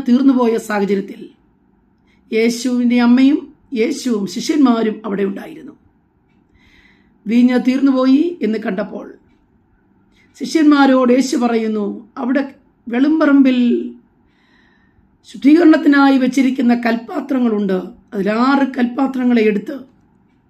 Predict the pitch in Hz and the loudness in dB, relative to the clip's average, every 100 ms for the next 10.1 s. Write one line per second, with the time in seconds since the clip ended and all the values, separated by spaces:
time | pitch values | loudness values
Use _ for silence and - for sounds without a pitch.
0 | _ _ _ _ _ _ - 240 277 302 | _ _ _ _ _ _ -4 2 4 6
1 | 330 - 277 254 302 311 302 269 254 247 | 4 2 2 4 4 4 4 2 2 2
2 | 240 220 - - _ _ _ _ _ _ | 2 0 -6 -14 _ _ _ _ _ _
3 | _ - 214 240 269 240 220 214 220 202 | _ -10 -2 0 2 2 0 0 -4 -10
4 | - 175 190 - _ _ _ _ _ _ | -16 -20 -20 -20 _ _ _ _ _ _
5 | _ _ _ _ _ 214 240 262 247 247 | _ _ _ _ _ -2 0 2 2 0
6 | 247 - 247 - - _ _ _ _ _ | 0 -4 -6 -6 -12 _ _ _ _ _
7 | _ _ _ 262 294 277 254 254 277 294 | _ _ _ -4 2 4 4 4 4 4
8 | 269 247 247 240 233 220 214 202 - - | 2 0 -2 -2 -4 -2 -4 -4 -8 -18
9 | _ _ _ _ _ _ - 190 233 240 | _ _ _ _ _ _ -12 -6 0 0
10 | 233 | 0